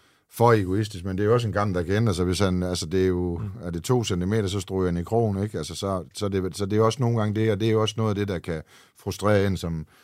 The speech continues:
Speaker 1: som fodboldspiller, også som fodboldtræner. Altså, det er jo de små ting, der nogle gange er det, der afgør, øh, <laughs> hvordan man ender med i en kamp, og det,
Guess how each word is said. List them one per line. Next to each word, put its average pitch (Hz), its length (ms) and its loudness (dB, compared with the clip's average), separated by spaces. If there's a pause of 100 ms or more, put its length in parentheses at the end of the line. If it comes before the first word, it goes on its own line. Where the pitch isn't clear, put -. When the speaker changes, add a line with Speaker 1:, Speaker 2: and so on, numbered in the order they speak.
(160)
Speaker 1:
som 90 180 -6
fodboldspiller, 92 600 2
også 98 200 2
som 80 120 -8
fodboldtræner. 101 600 -2
Altså, 87 140 -6
det - 40 -10
er 98 60 0
jo 98 60 2
de 95 100 0
små 113 240 2
ting, 107 220 2
der 92 60 0
nogle 95 220 -2
gange 95 220 -2
er 85 80 -4
det, 90 180 -4
der 90 100 -2
afgør, 92 440 -2 (180)
øh, 87 420 -12
<laughs> - 40 -14
hvordan 98 240 -4
man 92 140 -4
ender 110 200 -4
med 92 200 -6
i 92 40 -4
en 90 100 -4
kamp, 98 200 -6
og 87 60 -4
det, 104 240 0